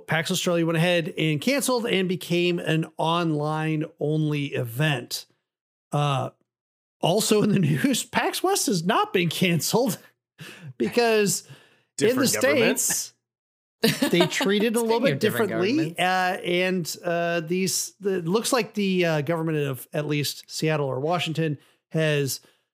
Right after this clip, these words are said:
Speaker 1: at least come down and said that you gotta be vaccinated to be in events. So that's
Speaker 2: Or
Speaker 1: how pax
Speaker 2: proven
Speaker 1: was.
Speaker 2: a, a negative test within so many days.
Speaker 1: That is
Speaker 2: Uh,
Speaker 1: also
Speaker 2: the
Speaker 1: true.
Speaker 2: reason,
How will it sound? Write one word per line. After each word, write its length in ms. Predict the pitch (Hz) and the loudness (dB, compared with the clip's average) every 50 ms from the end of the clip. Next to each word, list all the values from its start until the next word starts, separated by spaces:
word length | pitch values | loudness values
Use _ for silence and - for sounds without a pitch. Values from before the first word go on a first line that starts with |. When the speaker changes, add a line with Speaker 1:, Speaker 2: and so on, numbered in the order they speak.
| _ _ | _ _
Speaker 1:
at 140 | 170 165 175 | -4 -2 0
least 260 | 165 165 156 - - | 2 0 0 0 -2
come 200 | - 185 170 151 | -2 -2 0 0
down 200 | 151 151 151 147 | 0 0 0 -2
and 100 | 143 131 | -2 -2
said 320 | - - 156 147 143 127 | -2 -2 -2 -2 -2 -2
that 220 | 147 147 139 135 - - | -2 -4 -4 -4 -6 -8
you 160 | 147 147 143 | -8 -6 -2
gotta 240 | 139 151 143 139 131 | -2 -2 -2 -2 -4
be 260 | 131 139 131 127 123 | -4 -6 -8 -8 -6
vaccinated 720 | - - 185 185 151 - - 151 143 127 120 120 113 - - | -2 -2 -2 -2 -2 -4 -4 -4 -4 -4 -4 -6 -8 -10 -12
to 60 | 139 | -10
be 180 | 131 143 127 | -8 -6 -6
in 60 | 127 127 | -6 -8
events. 600 | 123 120 120 120 123 - _ - - - - - | -10 -8 -8 -8 -8 -8 _ -10 -8 -8 -10 -10
So 380 | - - - - 143 123 117 117 _ _ _ _ _ | -12 -10 -6 -6 -6 -6 -8 -12 _ _ _ _ _
that's 260 | - 143 143 139 - 131 | -6 -6 -4 -2 -2 0
Speaker 2:
Or 180 | 139 135 135 123 | 0 0 0 0
Speaker 1:
how 180 | 139 143 139 | 0 0 2
pax 220 | 127 - 160 - 113 | 2 2 2 2 0
Speaker 2:
proven 120 | 113 110 107 | 0 0 0
Speaker 1:
was. 200 | 107 101 80 78 | -2 -4 -4 -4
Speaker 2:
a, 320 | 98 101 98 98 95 - | -4 -4 -4 -4 -4 -6
a 120 | - 98 | -6 -6
negative 460 | 104 104 104 107 98 107 101 98 87 - | -4 -4 -2 -4 -4 -4 -6 -6 -6 -8
test 460 | - - 98 87 80 73 - - - | -8 -8 -8 -10 -10 -10 -10 -10 -10
within 420 | 95 87 - 90 87 85 82 78 78 | -12 -12 -12 -12 -12 -12 -12 -14 -14
so 100 | - 87 | -14 -14
many 140 | 82 78 | -16 -16
days. 380 | 71 78 78 76 73 69 - - _ _ _ _ _ _ | -16 -16 -16 -16 -14 -14 -14 -14 _ _ _ _ _ _
Speaker 1:
That 160 | - 185 185 | 0 0 2
is 100 | 175 - 170 | 0 0 0
Speaker 2:
Uh, 40 | |
Speaker 1:
also 180 | 160 156 120 123 | 0 0 0 -2
Speaker 2:
the 60 | 120 | -2
Speaker 1:
true. 120 | 127 147 156 | 0 0 0
Speaker 2:
reason, 380 | 156 147 151 139 131 123 - | 0 0 -2 -2 -4 -4 -6